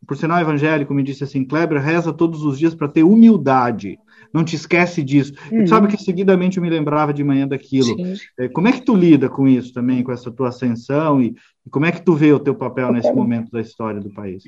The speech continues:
Speaker 2: Então, Kleber, eu fico muito tranquilo com relação a isso, é, de verdade,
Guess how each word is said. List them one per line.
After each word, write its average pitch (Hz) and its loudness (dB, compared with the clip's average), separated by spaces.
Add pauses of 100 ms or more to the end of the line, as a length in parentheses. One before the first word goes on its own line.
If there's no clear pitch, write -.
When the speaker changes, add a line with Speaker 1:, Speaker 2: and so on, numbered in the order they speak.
(220)
Speaker 2:
Então, 196 2
Kleber, 160 8
eu 175 6
fico 202 2
muito 208 2
tranquilo 202 2
com 190 -2
relação 170 0
a 151 2
isso, 175 -4
é, 160 2
de 147 -8
verdade, 156 2